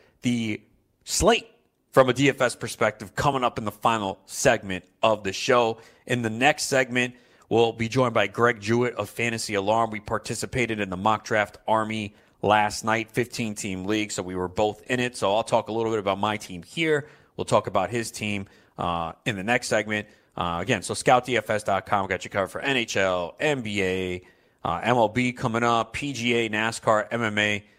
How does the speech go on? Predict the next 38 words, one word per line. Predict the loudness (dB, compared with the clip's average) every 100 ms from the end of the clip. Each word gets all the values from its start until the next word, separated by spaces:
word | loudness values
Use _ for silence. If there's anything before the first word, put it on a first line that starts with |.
| _ _
whatever | 0 0 0 -2 -4
it | -4
is, | -4 -4 -4
we | -2
have | 0 0
it | 0
in | -4
vegas | -2 -2 -4 -6
whispers | -8 -6 -6 -4
dot | -2 -2
com | -2 -4 -2
for | -4 -6
all | -2 -2
your | -2
sports | -6 -6 -6
betting | -4 -4 -4
needs. | -4 -4 -6 -6
And | -2
don't | 0 0
forget, | 0 2 2 0 -8 -20 -20 _
uh, | -2 0 0
you | -4
can | -6 -6
join | -2 0 0 -2 -4 -10 _ _ _ _ 0
a | 2 2 0 -2 -6 -10
Scout | -10 4 4 4 0
forty-four | -6 -4 -4 0 0 0 -2
eighty-eight | -4 -2 -2 0
right | 0 0 2
now. | 2 4 2
Play | -2 0 0 2
F | -2 0
F | 0 0
W | -4 -4
C | -4
dot | 2 2 4
com. | 2 2
There's | 0 -4 -4